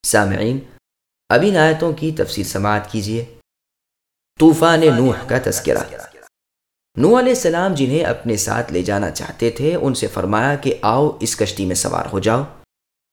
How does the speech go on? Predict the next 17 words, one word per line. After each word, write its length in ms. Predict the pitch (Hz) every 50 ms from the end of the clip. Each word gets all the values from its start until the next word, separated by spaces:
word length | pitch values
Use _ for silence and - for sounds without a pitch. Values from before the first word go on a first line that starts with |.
| _ _ _ _ _
اس 140 | - 143 -
کا 120 | - 180
پانی 380 | 160 156 151 147 151 156 185 190 185
پر 160 | - 170 160
چلنا 560 | 151 - - 131 123 123 123 127 135 139 139 139
اللہ 340 | - 113 107 113 123 120 113
کے 120 | - 101 92
نام 220 | 95 104 113 110
کی 160 | 101 - -
برکت 400 | 85 - 85 92 92 - 120 -
سے 200 | - - 135 120
ہے 100 | 120 143
اور 160 | 156 151 135
اسی 280 | - 101 98 - 127 123
طرح 300 | 117 - 104 104 113 131
اس 200 | 139 - - -
کا 140 | - 117